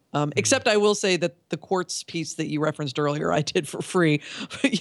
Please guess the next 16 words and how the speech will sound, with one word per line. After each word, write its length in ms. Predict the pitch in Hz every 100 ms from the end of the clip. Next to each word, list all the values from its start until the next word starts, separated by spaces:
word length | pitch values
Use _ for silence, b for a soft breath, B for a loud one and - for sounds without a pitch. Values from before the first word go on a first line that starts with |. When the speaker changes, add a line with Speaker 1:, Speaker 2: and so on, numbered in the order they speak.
| 247
Speaker 1:
know, 80 | 208
for 140 | 240
book 220 | 185 220
publicity 460 | - 165 160 165 151
purposes. 540 | 143 131 131 143 139 - B B B -
But, 360 | 156 175 175 180
um, 560 | 185 175 170 160 160 b b b b b b b _
you 120 | 233 240
know, 320 | 240 240 233 - 123 - - - 60 52 53 50 50 -
I, 600 | 208 233 233 233 233 233 - -
I 80 | 233
was 160 | 247 202
getting 380 | 359 403 370
basically 460 | 214 214 214 - 202
backup 600 | 135 - 160 160 139 -
work. 380 | 110 - - -